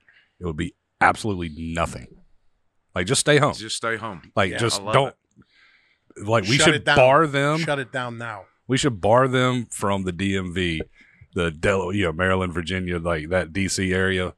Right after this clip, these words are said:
Speaker 1: Like, hey, if you're elected, you're barred from this area. I don't care if you own property or not.
Speaker 3: You know, it's always confused me, maybe 'cause I'm just not the brightest bulb in the
Speaker 1: That's
Speaker 3: pack,
Speaker 1: most
Speaker 3: but
Speaker 1: likely it.
Speaker 2: That's probably it.
Speaker 3: we
Speaker 2: Yeah.
Speaker 3: actually have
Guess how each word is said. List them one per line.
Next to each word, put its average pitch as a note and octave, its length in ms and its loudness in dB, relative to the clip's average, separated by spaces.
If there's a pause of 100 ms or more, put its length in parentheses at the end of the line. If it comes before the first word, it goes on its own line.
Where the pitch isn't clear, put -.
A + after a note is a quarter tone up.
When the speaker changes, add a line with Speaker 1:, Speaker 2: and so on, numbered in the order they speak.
(140)
Speaker 1:
Like, E2+ 240 0 (140)
hey, E2+ 200 -2 (300)
if G2 180 -2
you're B2 160 4
elected, A2 500 0 (460)
you're G#2 200 -2
barred F#2 440 4
from F2 120 -10
this E2 160 -6
area. D2 160 -6
I E2+ 40 -2
don't F2+ 120 -4
care F#2 120 -4
if E2 80 -4
you F2 120 -4
own E2+ 100 -6
property D#2 380 -4
or D2 60 -12
not. B1 200 -16 (240)
Speaker 3:
You F3+ 80 -2
know, F#3+ 160 2
it's D#3+ 260 -4
always B3+ 540 2 (260)
confused D3+ 680 -4
me, F#2+ 340 -16 (500)
maybe C3 320 -12
'cause A#2+ 200 -10
I'm A2 180 -12
just A2+ 300 -14 (1080)
not A#2+ 240 -12
the A2+ 80 -14
brightest A2 440 -14 (300)
bulb G#2+ 280 -14
in G#2 100 -16
the F#2+ 80 -16
Speaker 1:
That's G#2 300 -8
Speaker 3:
pack, - 140 -8
Speaker 1:
most E2 220 -4
Speaker 3:
but E2+ 60 -2
Speaker 1:
likely D2+ 280 -4
it. C2+ 220 -10
Speaker 2:
That's G#2 260 -6
probably F2+ 360 -6
it. E2 60 -8
Speaker 3:
we A3+ 220 2
Speaker 2:
Yeah. D#3+ 120 -6
Speaker 3:
actually D3+ 440 -4
have B2 500 -6